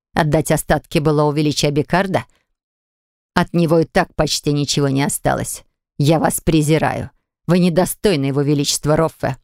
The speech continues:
«Это я недостойна?» «Простите»,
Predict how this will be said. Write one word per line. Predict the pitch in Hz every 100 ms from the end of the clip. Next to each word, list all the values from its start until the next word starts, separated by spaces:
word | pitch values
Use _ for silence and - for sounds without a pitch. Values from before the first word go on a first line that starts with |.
| _ _ _ _ _ _ _ _ _
«Это | 180 165 _ -
я | 139 123 135 160
недостойна?» | 233 247 254 - - 208 139 139 - _ _ _ _ _ _ _ _ _ _
«Простите», | - 202 190 - - 170 143 - - 202